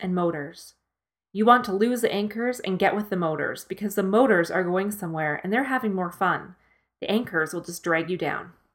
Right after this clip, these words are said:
Surround yourself with motors, right? You wanna be a motor. You wanna get somewhere in life. You wanna change yourself. That's why you're listening to a podcast about the empowered life, 'cause you want to empower your life and you wanna do something differently.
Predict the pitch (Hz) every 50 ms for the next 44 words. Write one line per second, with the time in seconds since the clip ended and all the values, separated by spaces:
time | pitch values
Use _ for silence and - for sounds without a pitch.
0 | _ _ _ _ _ _ _ _ _ _ _ _ _ _ - 233 233 233 277 285
1 | 285 277 - 226 202 202 214 208 - 190 185 208 262 247 196 71 62 - - -
2 | - - - _ _ _ _ _ _ _ _ _ _ _ - 208 240 247 - 233
3 | 226 233 262 262 254 247 254 262 247 220 202 190 190 196 208 214 240 240 - -
4 | - 208 208 190 185 180 175 160 151 156 156 165 - - 208 202 202 214 214 -
5 | - 214 208 233 247 226 196 185 170 - - 175 143 - - - - - - _
6 | _ _ _ _ _ _ _ - 185 - 220 220 226 226 226 233 226 - 240 226
7 | 226 214 - 220 214 - 220 226 247 214 - 208 175 147 151 - - 185 175 -
8 | 196 190 185 - - 202 190 190 196 214 214 233 214 170 143 - - - 202 180
9 | 190 190 226 262 262 220 170 170 170 175 180 190 - - 254 254 226 185 160 165
10 | 165 160 156 - 180 180 - - _ _ _ _ _ _ _ _ _ 190 185 190
11 | 214 220 220 214 208 208 202 202 - 190 190 185 185 - 147 110 107 104 98 92
12 | -